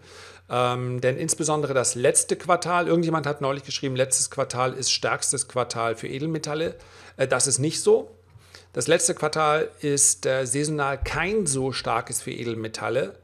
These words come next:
stärker für die Aktienmärkte, Märkte. Und insofern, ja, relativ klare Ansage, hoffe ich,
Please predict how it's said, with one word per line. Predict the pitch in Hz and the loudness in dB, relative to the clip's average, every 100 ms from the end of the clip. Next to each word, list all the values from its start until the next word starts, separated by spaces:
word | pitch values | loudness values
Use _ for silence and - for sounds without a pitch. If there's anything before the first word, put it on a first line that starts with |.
| - | -10
stärker | - 131 143 - 156 | 0 4 4 2 -4
für | 135 | -4
die | 131 | -6
Aktienmärkte, | 131 135 - 117 104 98 - 127 156 - | -6 -2 -2 -2 -4 -6 -6 -10 -10 -10
Märkte. | 117 113 - - 160 - - - - - - - - | -2 -2 -2 0 0 0 -18 -20 -20 -20 -20 -20 -6
Und | 127 127 127 127 123 127 123 123 123 - | 4 6 6 6 2 0 -2 -4 -6 -6
insofern, | 120 120 131 127 127 123 127 120 - _ _ 135 | -2 2 2 2 2 2 -2 -10 -18 _ _ 0
ja, | 135 - - _ _ - - - - - - _ _ _ _ _ _ _ _ _ - - | 0 0 -20 _ _ -20 -20 -20 -20 -20 -20 _ _ _ _ _ _ _ _ _ -20 2
relativ | 156 220 233 208 220 | 10 12 12 6 0
klare | - 175 165 | 4 6 6
Ansage, | 151 196 156 139 127 | 4 6 6 8 6
hoffe | 131 220 | 6 4
ich, | 233 | -2